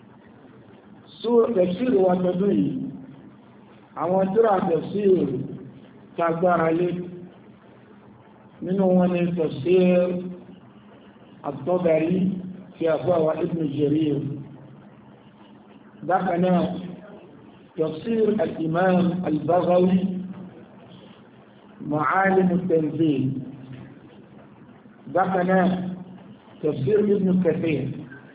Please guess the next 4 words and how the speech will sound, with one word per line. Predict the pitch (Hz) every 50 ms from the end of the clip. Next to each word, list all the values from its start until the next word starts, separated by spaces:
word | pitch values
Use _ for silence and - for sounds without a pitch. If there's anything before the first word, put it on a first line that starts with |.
| - - - - - - - - - - - - - - - - -
Nínú | 160 180 196
àwọn | 190 175 170 170 165 165
tafsir, | 160 - - - - 185 202 190 170 - - - - - - - - - - - - - - - - - - -
èyí | 135 147